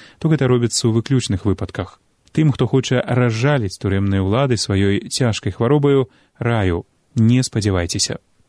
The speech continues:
У сваім турэмным дзённіку ў снежні дзве тысячы трэцяга, калі я сядзеў у папраўчай калоніі нумар адзін, была такая ў Менску на Кальварыйскай,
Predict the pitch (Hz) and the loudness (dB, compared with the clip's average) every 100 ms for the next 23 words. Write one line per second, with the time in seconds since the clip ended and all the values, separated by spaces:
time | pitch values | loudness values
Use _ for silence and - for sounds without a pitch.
0 | _ _ - 135 147 147 135 143 143 135 | _ _ -6 -2 2 2 2 2 4 4
1 | 123 139 160 147 123 - 95 95 110 95 | 4 4 4 2 0 0 0 0 -4 -2
2 | 123 120 120 107 110 113 - - 104 113 | 0 0 0 0 0 -2 -4 -4 -2 0
3 | 131 139 123 110 98 _ - - - 143 | -2 -2 -2 -2 -4 _ -20 -16 -4 2
4 | 156 131 131 139 139 127 127 - 143 135 | 2 2 0 2 0 -2 -4 -2 0 0
5 | - - 101 113 113 110 113 113 110 107 | -4 -2 0 4 4 4 4 2 2 0
6 | 98 151 139 - _ _ - 113 143 131 | 0 0 0 -4 _ _ -4 0 0 0
7 | - 98 95 113 131 - 98 85 - 92 | -2 0 2 2 0 -4 -4 -4 -2 -2
8 | 92 127 - - 143 | 0 0 -2 -2 -2